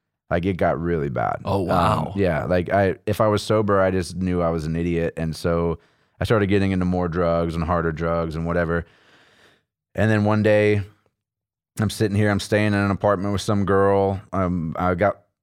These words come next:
Speaker 1: this table in front of me with drugs on it, like, what I'm gonna sell and what I'm gonna keep. And I sit back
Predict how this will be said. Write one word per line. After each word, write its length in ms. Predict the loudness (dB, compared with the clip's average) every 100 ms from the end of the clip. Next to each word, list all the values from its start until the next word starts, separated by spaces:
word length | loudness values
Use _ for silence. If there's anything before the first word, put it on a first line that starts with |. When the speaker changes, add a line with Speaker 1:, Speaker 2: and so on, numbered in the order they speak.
| _
Speaker 1:
this 220 | -4 -4
table 400 | -2 0 2 0
in 60 | 0
front 240 | 0 0
of 60 | 0
me 200 | 0 0
with 100 | -2
drugs 380 | 0 2 2 2
on 180 | 2 2
it, 40 |
like, 160 | 0 0
what 160 | 0
I'm 100 | 0
gonna 160 | 0 -2
sell 540 | -2 0 2 4 2
and 100 | 2
what 100 | 2
I'm 120 | 0 0
gonna 160 | 0
keep. 480 | -2 -4 -2 -2 -2
And 220 | -2 0
I 80 | -2
sit 260 | -2 -4 0
back 480 | 0 0 -4 -14